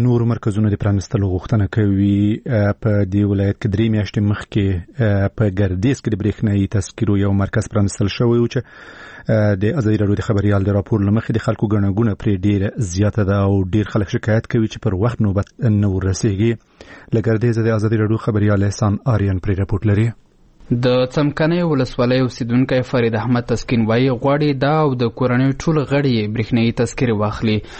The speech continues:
Speaker 2: خو د ځای د لرې والي ترڅنګ د تذکرو د ویش پر مرکز د بیروبار له امله نه دي توانېدلي چې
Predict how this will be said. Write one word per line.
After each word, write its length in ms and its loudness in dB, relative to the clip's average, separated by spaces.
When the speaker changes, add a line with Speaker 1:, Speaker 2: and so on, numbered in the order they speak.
Speaker 2:
خو 160 2
د 160 2
ځای 240 2
د 140 0
لرې 240 0
والي 180 -2
ترڅنګ 640 0
د 220 0
تذکرو 420 0
د 160 0
ویش 220 -2
پر 180 0
مرکز 420 -2
د 160 0
بیروبار 460 2
له 160 -2
امله 280 0
نه 100 0
دي 140 -2
توانېدلي 460 0
چې 100 0